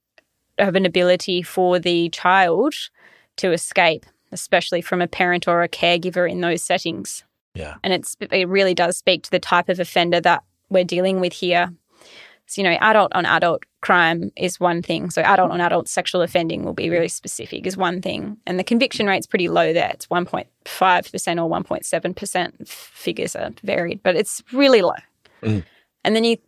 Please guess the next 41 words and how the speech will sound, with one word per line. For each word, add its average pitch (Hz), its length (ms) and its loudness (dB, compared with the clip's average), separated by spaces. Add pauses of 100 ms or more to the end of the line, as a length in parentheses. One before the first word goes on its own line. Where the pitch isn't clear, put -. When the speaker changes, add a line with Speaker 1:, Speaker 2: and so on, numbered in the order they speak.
(140)
Speaker 1:
zero 254 420 6
point 226 300 -2
three - 400 -4
is - 160 -10
what - 140 -8
you - 80 -8
get - 300 -6
for - 380 -2 (220)
child - 240 -2
sexual - 340 -6
abuse, - 640 -10 (460)
where - 180 4
we're 170 100 2
talking 170 280 -4
about 156 240 2
a, - 100 0 (220)
an 185 120 2
adult 123 340 0
offending - 400 -4
against - 300 -8
a - 60 -10
child, - 280 -4
not - 140 -6
a - 40 -8
child - 300 -6
offending - 320 -10
against - 240 -8
another - 160 -8
child. - 260 -6 (880)
And 226 420 4 (960)
to 240 120 4
me, 240 680 4 (160)
that 196 180 4 (140)
speaks - 440 2
to, 175 480 2 (580)
you 185 120 -6
know, 175 100 2
not 202 140 2
just - 140 -10
the 185 80 -2
low, 170 220 2